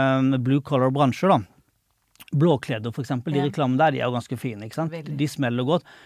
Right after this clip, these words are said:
Speaker 1: og de treffer målgruppen veldig godt, eh, enten på hjemmekontor eller på vei i bilen sin og så videre. Ehm, så, så ja. Ehm,
Speaker 2: Så når bør man bruke,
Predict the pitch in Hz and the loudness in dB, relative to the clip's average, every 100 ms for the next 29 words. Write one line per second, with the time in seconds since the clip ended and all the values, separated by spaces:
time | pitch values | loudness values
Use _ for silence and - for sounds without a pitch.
0 | _ 143 156 - 147 156 156 135 113 117 | _ -2 0 -2 -4 0 2 2 0 -4
1 | - 147 139 123 127 160 - - 131 139 | -2 2 2 2 0 0 -4 -6 -2 -2
2 | 131 - - - 139 131 147 147 123 113 | -2 -6 -16 -4 -2 0 2 2 2 0
3 | 120 - 147 160 127 123 147 131 127 135 | -4 0 0 0 -2 -2 0 2 2 2
4 | 123 117 107 110 - 120 113 123 117 143 | 0 -2 -4 -6 -6 -6 -6 -6 -2 -2
5 | 143 - _ _ _ _ _ _ - 147 | -2 -6 _ _ _ _ _ _ -6 0
6 | 147 147 147 143 139 139 139 170 160 156 | 2 4 4 4 2 0 -2 2 4 6
7 | 156 147 - - 147 104 110 - _ - | 4 2 -2 0 2 4 0 -4 _ -20
8 | - 151 160 160 160 160 156 156 156 151 | -4 0 2 2 2 2 0 0 0 -2
9 | - _ _ _ - 240 190 165 156 170 | -4 _ _ _ -4 0 0 0 -4 -6
10 | 220 214 196 - 190 | -8 -6 -6 -4 -6